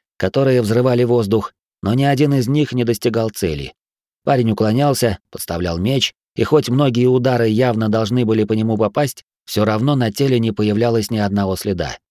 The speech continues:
Удивительное зрелище, которое притягивало внимание многих смотрящих бой. «Призрачное лезвие». Наконец Делия увидела причину, по которой удары грандмастера не достигают цели. «Ептить колотить.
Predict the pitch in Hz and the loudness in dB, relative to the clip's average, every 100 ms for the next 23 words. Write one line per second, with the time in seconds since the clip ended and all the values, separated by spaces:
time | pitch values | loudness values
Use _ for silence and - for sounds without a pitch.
0 | _ _ _ _ - 82 104 147 139 127 | _ _ _ _ -8 -2 0 0 2 0
1 | 123 113 104 139 131 120 113 101 - _ | 2 0 0 2 2 0 -2 -4 -8 _
2 | - - 135 139 135 123 117 131 117 120 | -12 -6 -2 0 0 2 0 0 0 2
3 | 113 107 104 107 113 110 110 101 104 123 | 2 0 0 0 0 0 0 0 0 0
4 | 123 120 110 95 87 82 - 87 80 69 | -2 -4 -6 -4 -4 -6 -6 -6 -6 -6
5 | 65 _ _ _ _ _ _ _ _ 156 | -10 _ _ _ _ _ _ _ _ -6
6 | 170 156 160 - 160 160 165 127 92 104 | -4 -4 -4 -2 2 4 4 2 0 -2
7 | 110 110 _ _ 110 110 147 156 120 143 | -2 -4 _ _ -4 0 2 0 0 0
8 | 147 147 139 - 139 135 104 98 98 101 | 2 2 2 0 2 2 2 0 0 -2
9 | 143 135 110 104 104 110 104 101 101 123 | 0 0 0 -2 -2 0 2 2 2 2
10 | 120 104 107 104 104 107 - 104 98 - | 2 2 0 0 -2 -2 -2 -2 -2 -4
11 | - 113 110 - 107 107 110 - 85 73 | -4 0 0 0 0 0 -2 -4 -4 -4
12 | 71 _ _ _ _ 127 170 180 - 196 | -8 _ _ _ _ -4 -4 -4 -4 -4
13 | 123 - 117 117 - 117 - | -2 -2 0 0 0 -4 -4